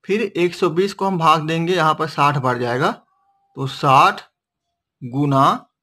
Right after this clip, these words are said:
एक सौ बीस और एक कितना होगा, एक सौ इक्कीस। ये हमारा सरल हो गया। अब क्या करेंगे, इसको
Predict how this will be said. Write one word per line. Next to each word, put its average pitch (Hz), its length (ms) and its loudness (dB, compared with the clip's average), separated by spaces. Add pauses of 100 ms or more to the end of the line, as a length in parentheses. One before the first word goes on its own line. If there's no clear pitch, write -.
(180)
एक 165 240 -6
सौ 170 200 -4
बीस 185 280 -2
और 170 180 -2
एक 175 160 0
कितना 175 240 -6
होगा, 185 260 0
एक 147 240 -2
सौ 202 240 0 (640)
इक्कीस। 170 560 -10 (520)
ये 135 240 -6 (920)
हमारा 135 180 -6
सरल 120 300 -2
हो 117 120 -10
गया। 110 240 -14 (1900)
अब 208 160 0
क्या 254 180 4
करेंगे, 220 360 2
इसको 220 320 0